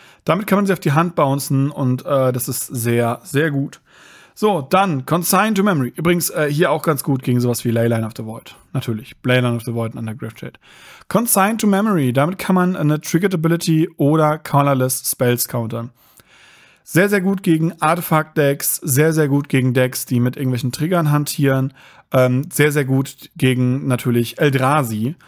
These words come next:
Und Eldrazi ist nun mal eins der Top-Decks. Und dementsprechend kann man die dann sehr,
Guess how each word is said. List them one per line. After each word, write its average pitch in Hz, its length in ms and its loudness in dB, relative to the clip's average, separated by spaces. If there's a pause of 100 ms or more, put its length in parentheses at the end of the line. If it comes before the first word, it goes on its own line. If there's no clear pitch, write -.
(260)
Und 139 260 2
Eldrazi 143 440 0
ist 131 180 -6
nun 143 60 4
mal 139 120 2
eins 135 220 -2
der 131 220 0
Top-Decks. - 760 -2 (460)
Und 131 380 0
dementsprechend 127 480 0
kann 123 100 -4
man 120 140 -2
die 113 80 -6
dann 120 320 -4
sehr, 123 480 -2